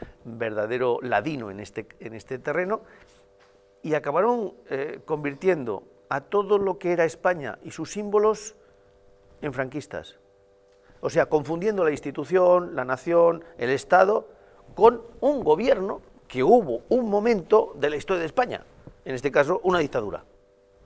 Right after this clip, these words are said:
Lo confundieron y le interesaba confundirlo.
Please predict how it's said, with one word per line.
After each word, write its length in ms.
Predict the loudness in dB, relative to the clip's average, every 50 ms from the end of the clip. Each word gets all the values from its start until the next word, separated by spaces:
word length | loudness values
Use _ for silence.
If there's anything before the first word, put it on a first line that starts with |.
| _ _ _ -20 -20 -20 -20 -20 _ _ _ _
Lo 160 | 4 4 4
confundieron 600 | 4 4 -6 -4 -6 -2 0 0 0 0 -4 -12 -16 -20 -20 _ _ _ _ _ _ _ _ _
y 100 | -4 -2
le 100 | 0 -2
interesaba 520 | 0 0 -2 -2 0 2 6 6 6 6
confundirlo. 680 | 6 2 -4 -4 -8 -8 -6 -6 -6 -6 -6 -10 -10